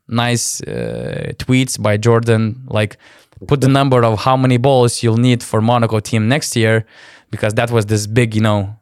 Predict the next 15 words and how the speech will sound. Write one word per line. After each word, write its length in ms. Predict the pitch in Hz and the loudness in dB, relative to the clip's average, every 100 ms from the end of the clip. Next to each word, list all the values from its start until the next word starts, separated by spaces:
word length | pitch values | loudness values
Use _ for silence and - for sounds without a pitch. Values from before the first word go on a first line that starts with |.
| _ - | _ -10
uh, 680 | 107 104 104 101 101 110 110 | -6 -4 -4 -4 -6 -8 -6
take 320 | - 123 107 | -2 0 0
that 200 | 107 101 | -4 -4
how 160 | - 139 | -4 -2
many 120 | 175 | -2
balls 600 | 160 156 139 - - - - | 0 2 0 -2 -8 -12 -8
Elie 260 | 117 113 104 | -2 0 0
Okobo, 480 | - 113 104 104 107 | -2 -2 -2 -2 0
Lo-, 260 | 110 104 - | 0 0 -2
Lloyd, 260 | 117 107 | 0 0
and 340 | 101 98 98 107 | 0 -4 -6 -6
Mike 200 | 107 104 | -4 -2
James 260 | 104 98 | -4 -4
will 120 | 101 | -6
need. 260 | 101 101 117 | -4 -4 -6